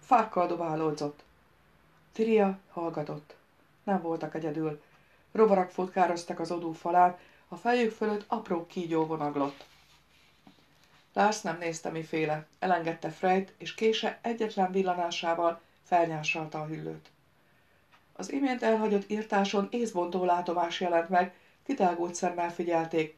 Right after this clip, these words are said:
Talán csak Lars sejtette, hogy valóság, amit látnak. Tébolyult összvér vágtatott elő a tábor felőli fák közül.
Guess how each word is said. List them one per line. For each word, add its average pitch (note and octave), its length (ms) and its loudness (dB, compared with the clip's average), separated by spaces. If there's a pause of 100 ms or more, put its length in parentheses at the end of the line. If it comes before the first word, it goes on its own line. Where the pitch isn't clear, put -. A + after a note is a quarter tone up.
(240)
Talán F3 260 2
csak F3 180 -4
Lars G#3 300 2
sejtette, E3 480 -6
hogy E3 160 0
valóság, D#3+ 600 -2
amit D#3+ 220 -10
látnak. D3+ 480 -6 (880)
Tébolyult G3 580 8
összvér F#3+ 400 0
vágtatott F#3 520 4
elő F#3 220 4
a F3 100 2
tábor F3+ 580 4
felőli F3 480 0
fák E3 340 0
közül. E3 400 -2